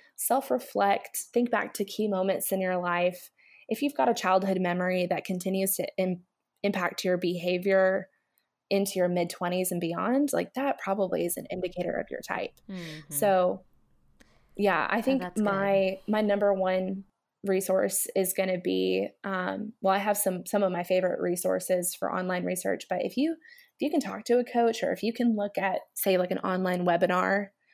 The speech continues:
Speaker 1: on the Enneagram, that's gonna be the best information for you. And if you're really hitting a wall, there's a good chance you're a six or a nine,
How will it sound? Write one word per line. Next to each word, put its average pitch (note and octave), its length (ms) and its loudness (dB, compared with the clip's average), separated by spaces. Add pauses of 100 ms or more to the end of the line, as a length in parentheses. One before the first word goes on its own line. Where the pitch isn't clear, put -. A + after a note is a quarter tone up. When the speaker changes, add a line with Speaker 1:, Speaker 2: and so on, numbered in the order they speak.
(200)
Speaker 1:
on F#3+ 100 2
the F#3 80 0
Enneagram, G#3 720 2 (360)
that's A3+ 200 0
gonna C4+ 180 4
be F#3 120 4
the F3+ 120 4
best F3 260 2
information F#3 600 -2
for G3+ 200 0
you. A#3 420 4
And G#3 100 2
if G3+ 160 -2
you're C#4+ 200 2
really G#3+ 600 2
hitting C4 280 2
a C4+ 80 2
wall, C4+ 460 4 (300)
there's D#4 160 2
a C4 80 6
good G3+ 180 4
chance - 340 -6
you're F#3+ 140 4
a - 80 2
six - 320 -2
or - 80 0
a C#2+ 100 -2
nine, - 420 -2